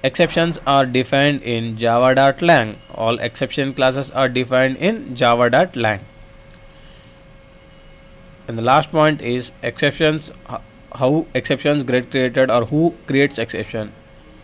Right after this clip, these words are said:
In most of the cases, exceptions are caused by our program and hence they are recoverable. We can recover an exception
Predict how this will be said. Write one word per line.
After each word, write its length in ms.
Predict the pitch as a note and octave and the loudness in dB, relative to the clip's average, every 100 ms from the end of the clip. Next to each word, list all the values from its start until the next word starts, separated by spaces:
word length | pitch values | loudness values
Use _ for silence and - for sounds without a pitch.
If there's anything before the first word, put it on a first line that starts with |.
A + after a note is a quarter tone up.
| - - - | -20 -20 -10
In 180 | C3 B2 | -4 -2
most 280 | A#2+ D#3 F3 | 2 2 4
of 120 | F#3+ | 4
the 80 | F#3+ | 2
cases, 500 | - D#3 C#3+ D#3 D3 | 2 0 2 0 0
exceptions 500 | - A#2 C3 C#3+ C#3+ | -10 -4 -2 0 2
are 120 | D3 C3+ | 2 2
caused 360 | B2 B2 B2 | 2 0 2
by 160 | B2+ C3+ | 4 6
our 140 | B2+ | 6
program 560 | B2 A#2+ A#2+ A#2+ A#2 A2+ | 2 -2 0 2 0 -4
and 220 | A#2+ A2+ | -8 -6
hence 300 | A#2 B2 B2 | -4 -4 -6
they 160 | B2 B2 | -4 2
are 120 | B2+ | 2
recoverable. 580 | D3+ C#3+ C3+ A#2+ G#2 E2+ - - - - - - - - - - - - | 2 4 4 4 -2 -10 -14 -20 -20 -20 -20 -20 -20 -20 -20 -20 -20 -8
We 120 | C#3+ C#3 | -2 4
can 220 | D3+ D#3 | 4 4
recover 340 | C#3+ D#3 D#3 | 4 4 6
an 260 | D#3+ D3+ C3 | 6 4 0
exception 720 | A#2+ - D3 C3 - B2 B2 | -8 -4 -4 -2 -2 -2 -4